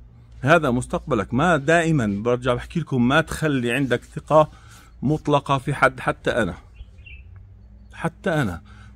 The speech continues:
ما تخلي عندك ثقة مطلقة. دور، حقك تدور، تشوف، ما تصدق المعلومة مجرد إنك صدقتها. يعني، يعني، يعني، آه، آه، في كثير أمور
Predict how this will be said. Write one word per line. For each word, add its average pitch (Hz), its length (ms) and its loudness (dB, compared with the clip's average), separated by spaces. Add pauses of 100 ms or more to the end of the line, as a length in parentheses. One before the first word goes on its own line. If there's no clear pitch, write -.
ما 160 220 4
تخلي 151 360 -2
عندك 147 260 -2
ثقة 160 240 -4
مطلقة. - 640 -6 (220)
دور، 135 420 0 (480)
حقك 123 440 -2
تدور، 113 500 -2 (580)
تشوف، 175 400 0 (320)
ما 160 180 4
تصدق 156 320 -4
المعلومة 139 460 2
مجرد 131 420 -2 (160)
إنك 143 240 -2
صدقتها. 117 600 -4 (580)
يعني، 107 360 4 (100)
يعني، 104 280 0
يعني، 98 540 -4
آه، 95 480 -4
آه، 95 40 -6
في 165 300 -6
كثير 180 520 -4
أمور 156 520 4